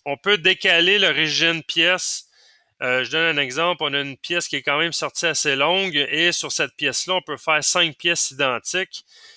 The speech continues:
À ce moment-là, à chaque fois que la pièce, la première pièce est coupée, on peut décaler l'origine pièce d'une telle va-, d'une certaine valeur pour qu'il puisse réusiner la pièce sans même déplacer la matière brute dans le mandrin. À ce moment-là, nous, ça nous concerne pas.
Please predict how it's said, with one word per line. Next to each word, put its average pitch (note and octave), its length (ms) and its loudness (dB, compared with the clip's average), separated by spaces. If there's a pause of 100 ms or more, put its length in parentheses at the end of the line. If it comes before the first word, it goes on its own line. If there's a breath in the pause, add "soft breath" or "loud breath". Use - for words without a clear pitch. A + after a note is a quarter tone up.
(160 loud breath)
À C3+ 80 -6
ce - 140 -4
moment-là, C#3+ 460 2
à E3 40 2
chaque - 240 -2
fois F#3+ 140 -4
que - 120 -4
la C3+ 100 2
pièce, E3+ 400 -2
la C#3+ 80 -4
première C#3+ 320 -2
pièce E3+ 260 -2
est C3+ 80 0
coupée, F3+ 500 0 (300 soft breath)
on B2+ 120 -6
peut D#3 180 -2
décaler F3+ 540 4
l'origine D3 540 2
pièce D#3+ 580 0 (500 soft breath)
d'une C#3 320 -8
telle F3 240 0
va-, D3 260 2
d'une C3 480 -8
certaine E3+ 360 -4
valeur D#3 440 4
pour D3 240 -10
qu'il - 160 -12
puisse E3 420 -4 (360 soft breath)
réusiner F3 580 2
la D3 160 4
pièce E3 760 2 (200 soft breath)
sans E3+ 280 2
même F3+ 380 0 (180)
déplacer D3+ 680 -2
la D#3 120 -2
matière B2+ 400 -6
brute C3 240 -10
dans C3 120 -6
le B2 60 -6
mandrin. A#2 520 -4
À C3 60 -4
ce - 120 -12
moment-là, A#2+ 480 -4
nous, C#3 220 -8
ça C3 160 -6
nous A#2+ 100 -12
concerne A2+ 440 -10
pas. D#3+ 220 -4